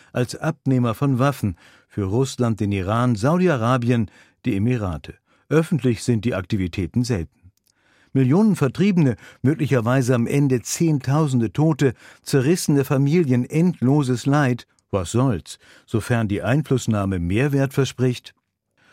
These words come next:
Und der sogenannte Westen, moralisch überlegen, wie er es zumindest sieht, hat Wichtigeres zu tun, als sich gerade um den Sudan zu kümmern. Die zweifellos hilfreiche Geberkonferenz in Paris ändert daran grundsätzlich nichts.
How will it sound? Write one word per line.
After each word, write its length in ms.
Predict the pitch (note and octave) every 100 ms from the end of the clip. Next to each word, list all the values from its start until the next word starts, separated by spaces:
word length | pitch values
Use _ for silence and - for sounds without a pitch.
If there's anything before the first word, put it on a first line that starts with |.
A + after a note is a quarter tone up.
| _
Und 140 | E3 D#3
der 80 |
sogenannte 500 | C#3+ G3 D3+ A#2+ A2+ A2
Westen, 340 | D3+ - B2
moralisch 480 | A2 F#2+ A#2 C3+ B2+
überlegen, 580 | A2 G#2+ B2+ D3 C#3+ B2+ - _ -
wie 160 | B2
er 220 | A2+ A#2+ G#2+
es 120 | -
zumindest 440 | C#3 C3 A2+ A2
sieht, 240 | C3+ D3+ - - _
hat 180 | C#3+ C3
Wichtigeres 600 | F3 - B2+ A2 G#2+ -
zu 120 | C3
tun, 320 | A2+ D#3 E3
als 180 | C#3 A2
sich 140 | A2 -
gerade 360 | G#2+ G#2+ G#2+
um 160 | G#2+ G#2
den 160 | F#2+
Sudan 540 | F2 F2 E2 A2 C3 F#2+
zu 160 | -
kümmern. 360 | - E2+ C#2+ C#2 _ _ _ - _ B2+
Die 80 |
zweifellos 560 | A2+ C3 D3+ C3+ A2 G2+
hilfreiche 540 | C#3+ D#3+ A#2+ G#2+ G#2+
Geberkonferenz 840 | F#2+ C3+ C#3 A#2 A2 F#2+ G#2 G#2+ G#2
in 120 | G#2+
Paris 480 | A2+ G2 C3 C3+ - _ _ -
ändert 320 | A#2 A2+ G2+
daran 460 | A2+ G#2 G#2+ G2+
grundsätzlich 840 | G2+ A2 C#3+ C3+ G#2+ F#2 - C#3 -
nichts. 360 | D3 B2+ -